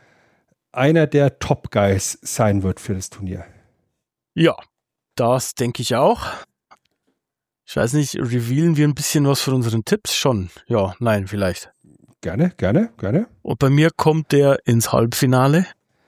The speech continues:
Speaker 2: Ich verrate
Speaker 1: Mhm.
Speaker 2: jetzt an der Stelle noch nicht gegen wen, aber als Zweiter, wenn ich das hier so sehe. Und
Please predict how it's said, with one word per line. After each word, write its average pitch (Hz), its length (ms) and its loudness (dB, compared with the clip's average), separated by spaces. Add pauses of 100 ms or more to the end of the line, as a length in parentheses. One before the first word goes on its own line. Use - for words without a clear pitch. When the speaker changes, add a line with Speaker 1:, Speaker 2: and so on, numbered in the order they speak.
(460)
Speaker 2:
Ich - 200 -8
verrate 131 520 0
Speaker 1:
Mhm. 139 40 2
Speaker 2:
jetzt - 160 -6
an 117 100 2
der 123 140 2
Stelle 123 340 0
noch 113 180 0
nicht 113 320 -4
gegen 107 360 -2
wen, 107 260 2
aber - 280 0
als - 320 -4
Zweiter, 98 920 -2 (1000)
wenn 123 160 0
ich - 80 -4
das 127 220 -4
hier 127 140 -2
so 135 120 -2
sehe. 151 560 0 (960)
Und 165 920 2